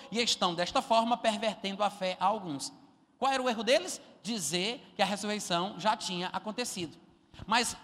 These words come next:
outros contemporâneos de Paulo, pessoas que viveram na mesma época que Paulo, que tiveram a oportunidade de ouvi-lo pregar, que eram praticamente seus discípulos, criam de forma diferente, o oposto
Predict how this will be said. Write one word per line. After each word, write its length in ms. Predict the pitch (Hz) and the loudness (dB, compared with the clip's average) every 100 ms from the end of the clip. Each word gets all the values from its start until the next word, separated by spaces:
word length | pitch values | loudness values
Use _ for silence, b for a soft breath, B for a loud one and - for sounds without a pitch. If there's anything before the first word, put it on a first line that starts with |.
| - - | -10 6
outros 460 | 294 415 381 330 - | 10 10 8 -2 0
contemporâneos 800 | 269 262 240 214 202 185 185 151 | 0 2 0 4 4 2 -4 -4
de 100 | 214 | -2
Paulo, 420 | - 160 180 - - - - | 4 4 4 -2 -18 -16 -4
pessoas 320 | 185 - 254 | -2 0 -2
que 100 | 254 | -2
viveram 300 | 226 202 214 | -2 -2 -2
na 120 | 202 | -2
mesma 300 | 214 294 262 | -2 0 0
época 220 | 226 220 202 | 2 0 -4
que 120 | 185 | -2
Paulo, 420 | 165 156 165 - - b b | 2 2 0 -8 -20 b b
que 80 | - | -6
tiveram 400 | - 226 277 311 | -4 2 2 4
a 60 | 302 | 2
oportunidade 640 | 285 247 247 226 226 196 | 2 -2 -2 2 2 2
de 100 | 180 | 0
ouvi-lo 320 | 226 190 262 | 0 0 -4
pregar, 540 | 208 208 156 156 185 - | -2 -2 2 2 0 0
que 100 | 262 | 0
eram 220 | 285 269 - - - | 2 -4 -10 -10 0
praticamente 480 | 320 320 269 269 | 0 2 -2 -2
seus 280 | - 262 208 | 0 0 0
discípulos, 760 | 202 - 196 185 247 247 - - - | -4 -6 -4 -6 -4 -4 -4 -6 -2
criam 360 | 302 311 330 302 | 4 4 4 2
de 140 | 285 | -2
forma 380 | - 233 226 233 | 4 4 4 0
diferente, 580 | 269 269 226 185 - - | -2 -2 -2 -4 -6 2
o 120 | 277 | 6
oposto 600 | 285 - 311 - - | 6 6 4 4 -2